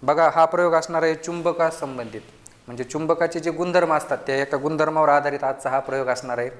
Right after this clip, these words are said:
बघा, आपण यापूर्वी चुंबकाच्या गमती जमती नावाचा एक प्रयोग केला होता, त्याच्यामध्ये आपण चुंबकाचे वेगवेगळे गुणधर्म अभ्यासले होते आणि आपल्याला आजच्या प्रयोगामध्ये सुद्धा चुंबकाच्या गुणधर्मावर आधारित काही कृती म्हणजेच प्रयोग आपल्याला इथं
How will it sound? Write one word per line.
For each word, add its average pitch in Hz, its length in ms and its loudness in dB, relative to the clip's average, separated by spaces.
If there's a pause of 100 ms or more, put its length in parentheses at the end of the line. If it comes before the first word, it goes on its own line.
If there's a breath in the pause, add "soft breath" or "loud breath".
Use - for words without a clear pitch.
बघा, 151 180 4
आपण 151 260 2
यापूर्वी 165 400 0
चुंबकाच्या 175 640 0
गमती 160 320 -2
जमती 156 260 -4
नावाचा 147 360 2
एक 143 180 -4
प्रयोग 147 200 4
केला 139 220 0
होता, 113 240 2 (420 loud breath)
त्याच्यामध्ये 139 360 2
आपण 135 240 0
चुंबकाचे 139 540 -2
वेगवेगळे 139 360 2
गुणधर्म 147 420 0
अभ्यासले 117 380 0
होते 101 340 -12 (360 loud breath)
आणि 123 140 -6
आपल्याला 131 320 2
आजच्या 135 280 2
प्रयोगामध्ये 139 460 -2
सुद्धा 139 240 -2
चुंबकाच्या 143 600 -2
गुणधर्मावर 127 500 -2
आधारित 127 340 2 (420 loud breath)
काही 135 260 0
कृती 156 480 -4
म्हणजेच 127 380 -4
प्रयोग 147 460 2
आपल्याला 127 280 0
इथं 139 260 -2